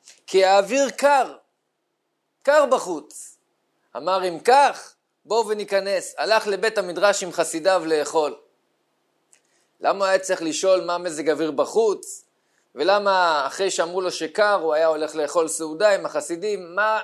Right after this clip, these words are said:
מה המעשה פה? נקדים את דברי הגמרא.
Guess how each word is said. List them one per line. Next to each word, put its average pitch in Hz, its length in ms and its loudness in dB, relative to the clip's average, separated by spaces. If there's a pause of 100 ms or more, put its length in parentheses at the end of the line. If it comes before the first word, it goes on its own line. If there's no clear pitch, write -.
מה 208 200 -2
המעשה 190 480 -4
פה? - 280 -10 (4000)
נקדים 214 580 -2
את 185 80 -2
דברי 196 280 4
הגמרא. 208 500 0